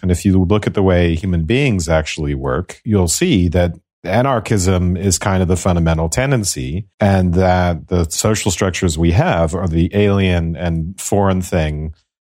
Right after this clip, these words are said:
that holds us back from reaching that, I want to say telos here, but it's kind of Mark's word now, but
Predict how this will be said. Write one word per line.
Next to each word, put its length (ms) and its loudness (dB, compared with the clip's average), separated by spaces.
that 160 2
holds 300 0
us 160 0
back 500 0
from 160 -2
reaching 360 2
that, 240 2
I 60 0
want 140 2
to 40 0
say 180 0
telos 540 0
here, 240 -4
but 180 -4
it's 120 -6
kind 240 -2
of 100 -8
Mark's 320 -6
word 260 -4
now, 340 -6
but 240 -4